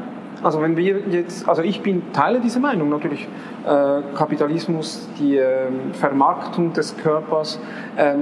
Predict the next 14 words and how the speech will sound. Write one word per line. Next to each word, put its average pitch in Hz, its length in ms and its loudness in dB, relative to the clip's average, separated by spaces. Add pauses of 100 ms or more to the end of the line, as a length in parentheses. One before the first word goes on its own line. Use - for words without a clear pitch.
das 143 100 0
ist 160 160 -4
etwas, 147 240 -2 (260)
was 135 200 -2
uns 147 180 -2
alle 156 320 0
betrifft. - 540 -6 (500)
Wir 147 140 4
haben 156 160 2
nichts - 340 2
dagegen, 165 460 2
wenn 147 100 2
unser 147 240 0
siebzehnjähriger 160 1080 0